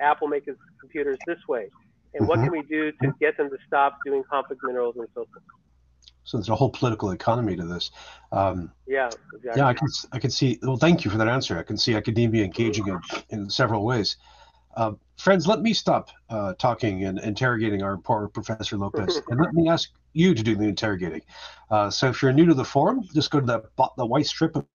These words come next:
Speaker 2: the bottom of the screen and either click the raised hand if you wanna join us on stage, or click the question mark, uh, for a Q and A. And already we have one from our, uh, Quebecois colleague, Mathieu Plurde,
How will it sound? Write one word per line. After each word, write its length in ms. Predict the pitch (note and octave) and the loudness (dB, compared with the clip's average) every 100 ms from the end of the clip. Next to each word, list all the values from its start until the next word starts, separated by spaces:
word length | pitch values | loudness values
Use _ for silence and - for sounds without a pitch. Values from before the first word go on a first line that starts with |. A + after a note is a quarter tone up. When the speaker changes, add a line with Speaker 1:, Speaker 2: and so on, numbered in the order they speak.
| - | -10
Speaker 2:
the 100 | A2 | -2
bottom 280 | G#2+ A#2+ A#2 | 0 2 0
of 60 | |
the 60 | G#2+ | -2
screen 420 | - C3+ F#3 G#3 _ - | -4 0 0 -2 _ -8
and 180 | G#2 | -4
either 200 | A#2 A#2 | -2 -2
click 260 | A2 C#3+ C#3 | -2 -2 -4
the 80 | G2 | -4
raised 300 | A#2+ F3 - | 2 2 2
hand 280 | D#3 G3+ - _ - | 0 0 -4 _ -6
if 60 | |
you 60 | A2+ | -4
wanna 120 | G2 | -2
join 160 | A#2 A#2+ | -2 -2
us 140 | A2 | -2
on 100 | A2 | -4
stage, 420 | - C3 E3+ - - - - - | -2 0 0 -2 -14 -20 -14 -8
or 100 | B2 | -2
click 200 | E3+ E3+ | 0 0
the 60 | |
question 420 | C3+ G3+ F#3 D#3+ | 0 -2 0 0
mark, 240 | A#2+ E2+ - - | 0 -2 -4 -8
uh, 180 | F#2+ F#2+ | -6 -6
for 200 | - G#2 | -2 -4
a 60 | |
Q 240 | - B2 A2+ | -2 -2 -2
and 80 | A2+ | -2
A. 180 | A2 E2 _ - _ - | -4 -6 _ -20 _ -2
And 100 | C3 | 0
already 280 | F3+ A3 G3+ | 2 2 2
we 120 | F3 | 2
have 220 | G3 F3 | 0 0
one 200 | A#2+ D#2 - | -2 -4 -12
from 260 | - G#2 | -6 -4
our, 280 | G#2 G2 G2+ | -2 -4 -4
uh, 140 | G2+ G2 | -6 -4
Quebecois 680 | - A#2+ A2+ - C#3 C3+ | -2 -2 -4 -2 0 0
colleague, 400 | - C3 E3 F#3 | 0 0 0 -2
Mathieu 300 | G#2+ F#2+ A2+ | -6 -4 -6
Plurde, 380 | G2+ C3+ F3+ A3+ | -4 -2 0 -2